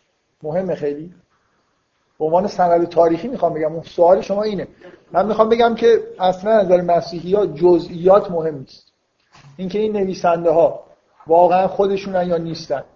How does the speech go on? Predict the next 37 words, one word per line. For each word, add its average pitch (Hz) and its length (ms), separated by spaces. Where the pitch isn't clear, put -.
نیستن 175 500
اصلاً. - 220
تقریباً 170 360
ما 190 120
مطمئنیم 180 640
که 190 100
هیچ 208 220
کدوم 190 220
این 190 280
اسمایی 170 380
که 175 100
روی 160 160
این 160 160
انجیلا 156 480
هست، 185 220
اون 202 100
آدمای 175 500
این 208 80
انجیلا 175 260
رو 202 100
ننوشتن. 151 540
این 214 120
انجیلا 202 340
همه 214 100
به 202 80
زبان 175 300
یونانی 170 500
نوشته 139 360
شده. - 180
اون 180 120
آدما 160 420
همه 175 340
در 143 140
اورشلیم 160 540
زندگی 147 320
می‌کردن، 143 380
زبانشون 156 520